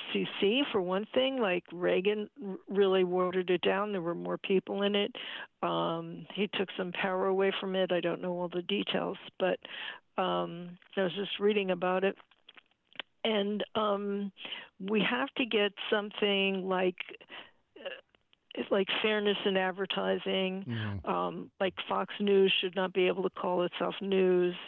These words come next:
Speaker 1: And then people on the right will always say, "Well, wha-, what about M S N B C?" I'm like, "Well, they at least don't call themselves news. It's
Speaker 2: Yeah.
Speaker 1: political talk."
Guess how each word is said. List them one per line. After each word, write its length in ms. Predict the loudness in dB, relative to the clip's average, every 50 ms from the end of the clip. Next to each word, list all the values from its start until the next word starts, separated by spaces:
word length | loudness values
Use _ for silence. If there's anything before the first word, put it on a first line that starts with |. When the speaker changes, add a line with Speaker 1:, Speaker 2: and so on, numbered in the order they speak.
| -16 -18 -18 -16 -16 -18 -10 -6
Speaker 1:
And 140 | -4 -2 0
then 320 | 0 0 -2 -4 -8 -12 -16 -16 -18 -18 -12 _ -2
people 240 | 0 0 2 0
on 140 | 0 0 -2
the 80 | -2 -2
right 180 | 0 0 0
will 160 | 0 2 2 2
always 240 | 4 4 4 2 2 2
say, 120 | 0 0
"Well, 260 | 0 0 -2 -4 -4 -4
wha-, 320 | -8 -6 -2 0 2 2 0
what 200 | 0 -2 -2 0
about 280 | 0 0 0 0 0 2 0
M 160 | 0 0 -2
S 140 | -4 -4 -4 -4
N 120 | -4 -4 -2
B 160 | -2 -2 -2 0 2
C?" 300 | 2 4 4 4 2 0 -2 -8 -14 -14 -10 -4
I'm 60 | -2
like, 160 | 0 0 0
"Well, 100 | 0 0
they 260 | 2 2 2 2 2
at 120 | 0 0 2
least 180 | 2 2 2 0 -2
don't 220 | 0 0 0 -2
call 240 | -4 -6 -6 -6 -4
themselves 560 | -4 -6 -6 -6 -4 -4 -4 -2 -4 -4 -6 -6 -2
news. 440 | 0 2 2 4 2 2 0 -2 -6 -10 -14 -16 -12
It's 140 | -8 -6 -6
Speaker 2:
Yeah. 180 | -4 -4 -6 -6 -6
Speaker 1:
political 480 | -4 0 0 2 0 0 -2 -6 -8 -10 -8 -6
talk." 380 | -4 -2 -2 -2 -4 -6 -12